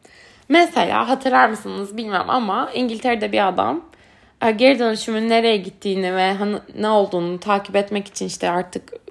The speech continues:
e, bir takip cihazı mı ne takıyor. Ve, e, geri dönüştürdüğü plastikleri takip etmeye başlıyor. Ve en sonunda görüyor ki çöpler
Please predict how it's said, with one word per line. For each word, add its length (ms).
e, 100
bir 360
takip 360
cihazı 260
mı 120
ne 120
takıyor. 560
Ve, 420
e, 720
geri 220
dönüştürdüğü 640
plastikleri 720
takip 400
etmeye 460
başlıyor. 640
Ve 80
en 180
sonunda 460
görüyor 460
ki 180
çöpler 480